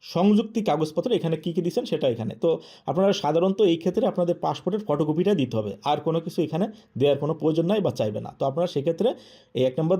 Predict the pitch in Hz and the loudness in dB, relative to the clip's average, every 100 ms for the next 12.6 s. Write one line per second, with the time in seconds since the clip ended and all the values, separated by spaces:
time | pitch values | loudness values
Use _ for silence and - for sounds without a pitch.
0 | 175 214 381 - _ 156 156 160 156 185 | 2 0 -2 -10 _ -2 0 0 2 2
1 | - 165 127 123 120 113 110 - - 139 | 0 -4 -4 -2 -2 -2 -12 -6 -2 2
2 | 180 127 127 113 156 - - - _ _ | 2 0 -2 -6 -8 -6 -6 -6 _ _
3 | _ _ 127 131 107 - _ - 170 196 | _ _ -10 -6 -6 -8 _ -2 0 2
4 | 233 208 185 175 151 147 170 233 247 160 | 2 2 0 0 2 0 0 0 0 -2
5 | 147 165 151 151 160 156 123 151 151 175 | 0 0 0 0 -2 -2 0 0 0 0
6 | 254 190 165 147 123 165 160 170 139 147 | 0 -2 -2 -2 0 0 0 0 0 -2
7 | 156 170 196 151 120 139 143 185 185 190 | -2 -2 0 0 2 0 2 0 2 2
8 | 196 285 - _ - 143 131 127 151 170 | 0 -4 -8 _ 0 2 2 0 0 0
9 | 139 143 110 - 190 196 - 113 - 127 | -2 -2 -6 -2 2 4 2 -2 0 -2
10 | 214 220 170 151 110 104 - _ _ 143 | -2 -2 -2 0 -2 -4 -16 _ _ -4
11 | 143 175 165 160 160 123 120 117 143 139 | -2 -2 -2 0 0 0 -2 -4 -8 -8
12 | - 151 170 214 196 | -6 -4 -2 -2 -2